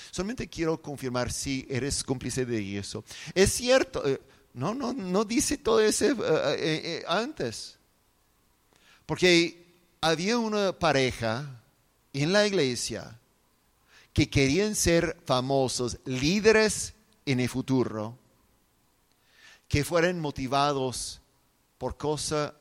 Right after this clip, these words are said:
fuera del amor a Dios y amor a los demás.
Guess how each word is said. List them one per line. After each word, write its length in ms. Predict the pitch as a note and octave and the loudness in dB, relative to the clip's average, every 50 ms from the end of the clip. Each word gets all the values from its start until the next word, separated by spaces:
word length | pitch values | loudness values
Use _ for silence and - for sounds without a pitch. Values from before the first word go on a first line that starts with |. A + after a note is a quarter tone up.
| _ _ - | _ _ -20
fuera 640 | - - - D3+ D3 C#3 B2 A#2 G2+ G2 G#2+ A2+ - _ _ _ _ _ _ - _ - | -18 -10 -4 -2 0 0 0 -2 -4 -4 -6 -10 -14 _ _ _ _ _ _ -20 _ -4
del 200 | A2+ A2+ G#2+ G#2 | -2 -2 0 0
amor 580 | G2+ G2+ G#2 G#2+ A#2 C3+ C#3+ D3+ D3+ D3+ C#3 - _ _ - A2+ | 0 0 0 0 2 2 0 0 -2 -6 -12 -14 _ _ -10 -6
a 160 | A#2 A2 G#2 | -6 -6 -6
Dios 720 | F2+ G2 G#2+ G#2 G2+ A2 A2+ - - - - - - - _ _ _ _ _ _ _ _ _ - | -6 -4 -4 -4 -4 -4 -6 -8 -10 -12 -12 -14 -16 -20 _ _ _ _ _ _ _ _ _ -4
y 120 | B2 A#2 | 0 0
amor 680 | A2+ G2+ G2 G2 G2+ A2 A2+ A2 A2 A2 A#2 A#2+ A#2 - _ _ _ _ _ _ _ _ _ - | 2 2 2 0 2 2 4 4 4 2 0 -4 -8 -10 _ _ _ _ _ _ _ _ _ -8
a 120 | G#2 G#2+ G#2 | -4 -2 -2
los 200 | G2 F#2 F2+ - | -2 -2 -4 -6
demás. 680 | G2 F2+ F2+ E2 - - - - - - - - _ | -8 -8 -8 -8 -10 -12 -14 -14 -12 -14 -14 -16 _